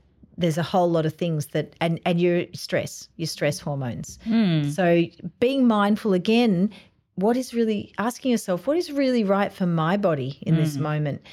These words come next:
Speaker 1: Because I know intermittent fasting is really fashionable, but for women, for example, in certain stages of their cycle, there's a time to fast and there's a time not to fast. And the time not to fast, I'll just go into that one because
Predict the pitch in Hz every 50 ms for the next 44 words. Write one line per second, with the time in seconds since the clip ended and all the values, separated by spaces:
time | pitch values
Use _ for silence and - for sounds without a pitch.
0 | - - _ - 185 - 202 180 196 190 185 190 214 233 247 240 226 202 - 214
1 | 208 202 - 180 - - 180 185 185 185 - 185 175 165 - 185 185 170 160 -
2 | - - 196 202 - - 226 202 185 170 160 160 170 - - 156 160 156 - -
3 | - - - - _ _ _ _ - 196 190 202 240 262 285 294 247 214 - -
4 | 202 190 - - 185 175 175 175 185 175 165 160 - - 190 - 175 165 - -
5 | - 190 175 180 170 165 156 151 - 151 156 156 151 - - - 196 170 175 190
6 | - - 311 359 403 392 - - - - - - - _ _ _ _ - 160 160
7 | 170 180 175 165 - 196 175 - - - 190 190 190 190 190 190 - 165 - -
8 | 175 151 151 147 147 - - - - - - 175 165 156 151 147 151 - - -
9 | 135 143 147 147 147 - - - - 165 - - - - 92 143 - - - -
10 | - 170 160 156 - - 185 - - 208 202 196 175 170 165 160 - - 160 -
11 | 147 143 151 151 - 143 160 - 180 143 - - - 160 156 156 147 147 139 147
12 | 165 170 - - 143 143 151 147 147 147 - 147 -